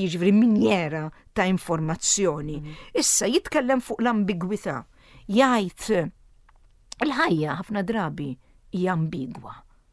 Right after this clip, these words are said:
Speaker 1: Allura, iċ-ċinema film. Għala m'għandux ikun ambigwu, jiġifieri.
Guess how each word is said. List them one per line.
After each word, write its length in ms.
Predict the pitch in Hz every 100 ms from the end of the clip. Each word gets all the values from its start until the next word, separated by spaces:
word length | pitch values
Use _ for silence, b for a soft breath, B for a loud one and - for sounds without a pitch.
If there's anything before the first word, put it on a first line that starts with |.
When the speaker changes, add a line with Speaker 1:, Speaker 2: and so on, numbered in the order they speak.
| _ _ _
Speaker 1:
Allura, 540 | 247 247 208 151 143 - -
iċ-ċinema 920 | - - - - - 185 139 131 139 127 151 _ _ _ -
film. 540 | - 196 143 135 139 139 _ _ _ _
Għala 320 | - 508 359
m'għandux 800 | 202 190 175 160 175 156 - - -
ikun 540 | 240 - 156 156 151 151 - _ _ _ _ - -
ambigwu, 680 | 185 156 170 151 147 165 160 - - b b -
jiġifieri. 640 | 151 156 - 135 120 143